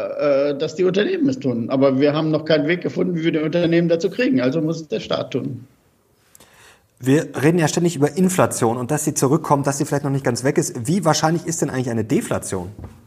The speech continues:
Speaker 1: Naja, Deflation, äh, ich habe mich gerade interessanterweise mit der großen Depression, äh, beschäftigt, der dreißiger Jahre des vergangenen Jahrhunderts.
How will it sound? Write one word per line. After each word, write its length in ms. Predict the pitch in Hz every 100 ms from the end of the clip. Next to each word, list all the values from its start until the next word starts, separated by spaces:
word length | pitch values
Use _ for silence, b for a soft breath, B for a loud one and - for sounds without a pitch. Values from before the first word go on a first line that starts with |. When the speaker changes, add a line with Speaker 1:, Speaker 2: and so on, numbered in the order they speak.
| _ _ _ B B B B B B B
Speaker 1:
Naja, 260 | 143 160 160
Deflation, 840 | 131 190 208 180 - 185 180 165
äh, 480 | - 160 156 151 143
ich 140 | 143 160
habe 140 | 151
mich 180 | 151 -
gerade 360 | 135 151 165 156 151 139
interessanterweise 720 | 147 151 160 147 139 147 151
mit 220 | 135 135
der 100 | 131
großen 380 | - 147 147 147
Depression, 800 | 135 143 131 180 214 180 139 131
äh, 440 | 135 127 123 123 127
beschäftigt, 580 | 135 156 143 156 135
der 80 | 135
dreißiger 440 | 127 123 131 127 123
Jahre 280 | 131 160
des 100 | 131
vergangenen 420 | 123 127 123 123 127
Jahrhunderts. 600 | 135 208 160 - -